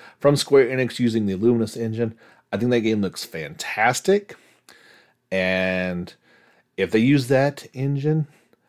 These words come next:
again in a J R P G, oh my goodness.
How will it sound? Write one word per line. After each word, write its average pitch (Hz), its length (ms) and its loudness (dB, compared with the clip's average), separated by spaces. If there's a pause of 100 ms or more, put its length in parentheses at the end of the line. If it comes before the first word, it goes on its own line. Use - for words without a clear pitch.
(100)
again 107 600 -4 (160)
in 101 200 -4
a 95 160 -10
J 101 160 -4
R 110 140 2
P 113 140 -2
G, 123 360 -2 (340)
oh 143 560 0
my 165 440 4
goodness. 113 880 0